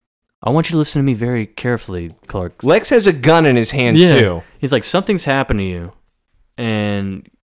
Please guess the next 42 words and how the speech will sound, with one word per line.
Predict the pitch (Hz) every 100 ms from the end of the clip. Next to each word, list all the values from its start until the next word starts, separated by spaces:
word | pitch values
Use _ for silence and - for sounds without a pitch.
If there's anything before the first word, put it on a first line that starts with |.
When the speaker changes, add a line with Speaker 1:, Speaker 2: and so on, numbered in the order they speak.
| 110 - _ -
Speaker 1:
he's, | 113 110 113
he's | 107 - 127 107
like, | 107 92 - _ _
"Yeah, | - 120 131
it's | 104 -
been | - 113
a |
revelation, | 110 104 92 117 - 92
Lex." | 98 110 - - - - _ _ _ _ -
Clark, | 110 92
"Look, | 98 85
look, | 82 -
you're | 98 92
very | 85 90 104 110
sick. | - - 110 110 - - _ _ _
We | 87
need | 85 92
to | 92
get | 104 98
you | -
to | 92
the | 90
lab." | 90 85 80 - _ _ _ -
"Yeah, | 107 107 101 87 -
you | 117
would | 120
want | 120 139
me | 117
there. | 101 95 87 - - -
We |
should | - 151
get | 175
to | 175
the | 151
lab | 143 139 143 135 135 160 151
so | - 117
you | 101
can | 101
experiment | 98 - - 117 107 92 85 80
me | 80 80
on | 78
it." | 78